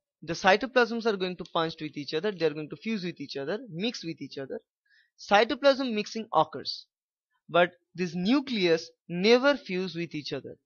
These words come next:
because they are different. Sometimes the nucleus can also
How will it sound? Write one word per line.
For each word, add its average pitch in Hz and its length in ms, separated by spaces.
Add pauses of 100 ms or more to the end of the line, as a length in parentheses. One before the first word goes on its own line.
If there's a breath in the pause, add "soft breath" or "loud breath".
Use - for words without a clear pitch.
(160)
because 226 400
they 185 200
are 151 340
different. 147 640 (2750)
Sometimes 262 640
the 175 120
nucleus 170 420
can 156 200
also 143 300